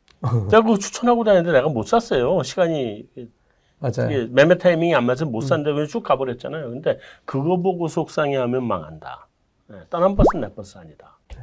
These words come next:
Speaker 1: 그래서
Speaker 2: 뭐
Speaker 1: 이제
Speaker 2: 저런 경우도 있잖아. 한번 딱 팔고 나니까 더 가.
Speaker 1: <laughs>
Speaker 2: 아, 그거 내 거 아니거든.
Speaker 1: 그 지금 이거죠.
Speaker 2: 아, 속상해, 이런 거.
Speaker 1: 지금 버진 갤럭틱 어제 종가가 삼십사 점 칠 불 가까이 되는 것 같은데,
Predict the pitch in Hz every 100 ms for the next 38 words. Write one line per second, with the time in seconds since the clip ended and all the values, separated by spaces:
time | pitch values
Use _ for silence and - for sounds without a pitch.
0 | - _ - - - - 160 160 151 165
1 | - 175 214 214 190 165 185 185 185 208
2 | - 220 196 175 170 107 92 104 - -
3 | 127 151 98 104 _ _ _ - - -
4 | 208 202 - 180 117 87 87 135 120 175
5 | 233 175 147 135 117 113 - 214 - -
6 | 220 185 131 170 131 107 104 120 _ -
7 | 104 131 123 180 127 156 202 202 190 190
8 | 180 170 - 233 160 156 165 170 160 143
9 | 156 156 190 190 180 180 175 175 - 156
10 | 156 151 143 135 131 - 208 202 175 -
11 | 143 131 131 127 123 - 147 156 170 107